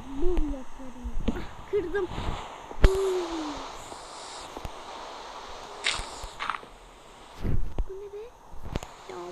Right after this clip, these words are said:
bu bir tane geliyor. Kapatmam lazım bir şekilde. Olmuyor. Ne yapacağım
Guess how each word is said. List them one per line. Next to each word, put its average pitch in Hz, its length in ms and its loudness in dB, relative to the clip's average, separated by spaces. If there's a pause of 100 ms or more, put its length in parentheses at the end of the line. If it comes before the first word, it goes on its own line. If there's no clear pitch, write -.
bu 190 100 -6
bir - 380 -14
tane 370 260 -4
geliyor. 370 280 0 (2000)
Kapatmam - 640 -4 (260)
lazım 339 260 -4
bir 330 60 -4
şekilde. - 640 -2 (300)
Olmuyor. 370 680 -2 (1300)
Ne 320 60 -4
yapacağım 311 440 -2